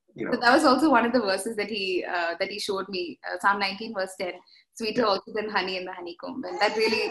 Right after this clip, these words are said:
Speaker 2: uh, strengthened me as well.
Speaker 1: Yeah. Uh, the, uh, you know, the joy of the revelation of what God does in our lives is that it produces more abundant joy and freedom in us. And that's something once we experience, we generally,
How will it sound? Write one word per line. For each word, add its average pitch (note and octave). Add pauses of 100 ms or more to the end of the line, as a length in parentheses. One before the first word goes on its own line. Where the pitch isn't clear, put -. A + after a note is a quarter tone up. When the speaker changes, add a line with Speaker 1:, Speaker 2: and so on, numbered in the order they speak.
(120)
Speaker 2:
uh, F3
strengthened F3+
me D#3
as -
well. - (540)
Speaker 1:
Yeah. F#2+ (640)
Uh, C3
the, E3
uh, C3+
you C#3+
know, F3
the D#3
joy D#3+
of A3
the G3
revelation D3+
of D#3
what C3
God B2
does B2+ (300)
in C3
our C#3
lives C#3+
is C3+
that C3+
it C#3+
produces D3+
more C#3+
abundant C3
joy C3+
and B2 (120)
freedom C#3+
in A#2+
us. A2+
And A#2+
that's C3
something D3+
once C3
we C#3
experience, B2+
we A#2+
generally, A#2